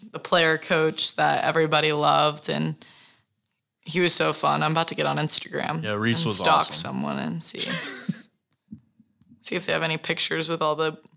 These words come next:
Speaker 1: all the boys.
Speaker 2: And as soon as you say it, I'm gonna feel like an idiot.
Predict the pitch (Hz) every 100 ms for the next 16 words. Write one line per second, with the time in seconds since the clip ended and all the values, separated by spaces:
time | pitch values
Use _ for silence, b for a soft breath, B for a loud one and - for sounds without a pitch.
0 | _ _ 175 165 160 160 156 160 165 -
1 | 165 147 - - 214 220 160 139 127 -
2 | 143 131 123 135 127 117 139 123 113 110
3 | 107 101 98